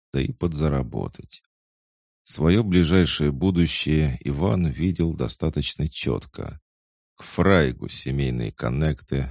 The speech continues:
и наставления родителей, по-взрослому думал он.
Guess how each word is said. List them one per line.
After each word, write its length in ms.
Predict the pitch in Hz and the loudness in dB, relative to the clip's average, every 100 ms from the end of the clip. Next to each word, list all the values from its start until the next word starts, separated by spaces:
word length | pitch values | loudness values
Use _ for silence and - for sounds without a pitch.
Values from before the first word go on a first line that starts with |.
| 67 | -8
и 60 | |
наставления 720 | 62 62 - 62 62 65 64 60 | -8 -6 -4 -4 -2 -2 -2 -2
родителей, 800 | 67 62 55 - 50 50 50 - _ | -2 -4 -8 -10 -10 -10 -14 -18 _
по-взрослому 800 | - - - 65 65 - 60 58 | -10 -8 -6 -4 -4 -6 -6 -6
думал 380 | - 57 50 50 | -8 -10 -8 -10
он. 260 | 50 - | -12 -14